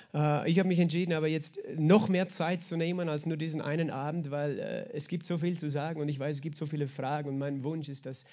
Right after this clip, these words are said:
Fragen auch beantwortet werden, die du hast. Dass letztlich der Heilige Geist, aber auch das Wort Gottes deine Fragen beantwortet.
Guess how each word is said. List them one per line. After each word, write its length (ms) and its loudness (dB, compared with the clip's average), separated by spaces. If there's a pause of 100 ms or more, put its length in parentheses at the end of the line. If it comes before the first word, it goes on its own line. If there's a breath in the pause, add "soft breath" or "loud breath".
(180 loud breath)
Fragen 480 2
auch 160 0
beantwortet 760 -2
werden, 280 -2
die 120 -2
du 180 -2
hast. 360 -8 (420 loud breath)
Dass 200 0
letztlich 280 0
der 140 4
Heilige 340 4
Geist, 380 0
aber 140 2
auch 80 2
das 200 -2
Wort 200 0
Gottes 280 -2
deine 220 -4
Fragen 400 -4
beantwortet. 800 -2